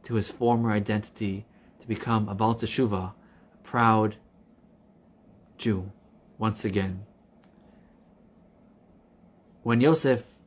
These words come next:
came later to his teacher, his teacher's son, his own teacher had passed since, and told him the story,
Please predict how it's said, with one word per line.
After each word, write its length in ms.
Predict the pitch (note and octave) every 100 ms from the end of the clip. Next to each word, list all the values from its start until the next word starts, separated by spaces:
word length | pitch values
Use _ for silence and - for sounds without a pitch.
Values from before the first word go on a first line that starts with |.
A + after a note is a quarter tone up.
| _ _ _ _
came 380 | - C3 A#2+ A2
later 460 | A#2 A#2 G2+ G2 F#2+
to 160 | - A2
his 340 | A2 G#2 F2+
teacher, 480 | - C#3+ C#3+ - F#2
his 140 | G2 -
teacher's 320 | C3 G#2+ -
son, 380 | D3+ A#2 G2 F2+
his 200 | G#2 A#2+
own 220 | A#2 G#2
teacher 300 | A#2 A2+ G2
had 120 | G2
passed 340 | - B2+ G#2+
since, 400 | A2 G#2+ A#2 - - _ _ _ _ _ - - - - - - -
and 100 | A2
told 180 | C3 A#2+
him 80 |
the 60 | A2
story, 560 | - B2+ A2+ G#2 G2